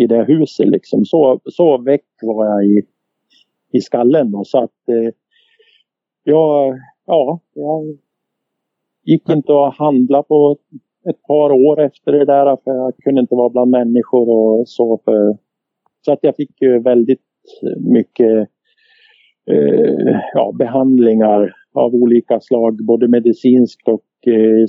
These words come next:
samtal och allting då. Det hör till saken att det förstörde nervtrådarna ner, så jag kunde ju liksom inte, eh, sköta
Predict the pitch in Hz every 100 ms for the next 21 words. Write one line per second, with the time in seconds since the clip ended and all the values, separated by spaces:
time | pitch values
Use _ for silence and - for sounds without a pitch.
0 | - 131 113 107 117 117 113 110 110 110
1 | - _ _ _ - 117 113 120 113 113
2 | 107 107 107 - _ _ _ _ _ _
3 | 123 120 123 127 123 131 - 151 151 -
4 | 117 - 131 123 - _ _ _ 139 -
5 | 139 139 131 117 113 107 _ _ _ _
6 | 143 135 147 _ 180 180 165 120 120 117
7 | 117 127 123 - 120 - 135 135 123 120
8 | - 120 113 131 117 113 - _ _ _
9 | _ _ - - - - 127 117 - 120
10 | 107